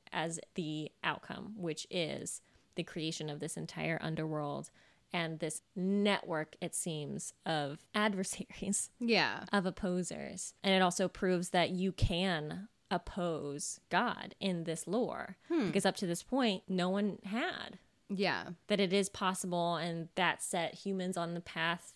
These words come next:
Speaker 1: that they are now.
Speaker 2: Hmm. All right. Good job, Lucy.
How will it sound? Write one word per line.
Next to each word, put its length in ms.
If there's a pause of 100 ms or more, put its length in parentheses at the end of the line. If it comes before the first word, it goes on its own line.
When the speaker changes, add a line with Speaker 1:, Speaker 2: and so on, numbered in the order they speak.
(140)
Speaker 1:
that 140
they 120
are 120
now. 420 (200)
Speaker 2:
Hmm. 140 (480)
All 140
right. 440 (340)
Good 140
job, 260
Lucy. 420